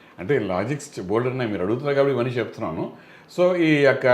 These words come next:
మేషరాశిలో ఉన్న గురుడి మీద శని దృష్టి పడడం వల్ల గురువు చేయాలనుకున్నప్పుడు కూడా చేయలేపాడు వాడు.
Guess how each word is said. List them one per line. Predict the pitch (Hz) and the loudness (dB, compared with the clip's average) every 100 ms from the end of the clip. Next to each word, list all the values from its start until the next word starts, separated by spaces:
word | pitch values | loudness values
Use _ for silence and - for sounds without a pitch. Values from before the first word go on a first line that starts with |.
| 120 113 120 - - - 85 | 6 4 -2 -12 -20 -18 -4
మేషరాశిలో | 110 - 165 175 170 165 165 | -2 0 2 2 2 -2 0
ఉన్న | 165 | 0
గురుడి | 156 143 151 | -2 -2 -2
మీద | 160 160 | -2 -4
శని | 175 151 | -4 -4
దృష్టి | 151 - | -4 -4
పడడం | 127 120 113 117 | -4 -4 -2 -4
వల్ల | 113 208 - - - 120 | -4 -6 -10 -20 -16 -4
గురువు | 147 190 | -2 0
చేయాలనుకున్నప్పుడు | 180 156 151 139 120 120 | 2 2 2 -2 -6 -8
కూడా | - | -6
చేయలేపాడు | 95 87 67 | -6 -6 -10
వాడు. | 65 | -14